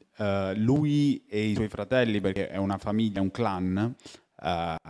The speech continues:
comunque, diciamo, sono stati condannati, sì, lui si è fatto vent'anni di carcere,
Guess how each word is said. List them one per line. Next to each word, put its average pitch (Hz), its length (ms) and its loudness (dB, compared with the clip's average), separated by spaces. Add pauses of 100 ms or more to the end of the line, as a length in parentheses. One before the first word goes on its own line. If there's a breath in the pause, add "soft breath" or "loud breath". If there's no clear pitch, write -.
(120)
comunque, 104 560 0
diciamo, 92 380 -2
sono 80 120 -8
stati 92 340 -10
condannati, 87 1000 -6 (400 soft breath)
sì, - 160 -12
lui 98 120 -2
si 98 80 -2
è 95 40 -2
fatto 90 760 0
vent'anni 90 480 0
di 90 100 -6
carcere, 92 1200 -4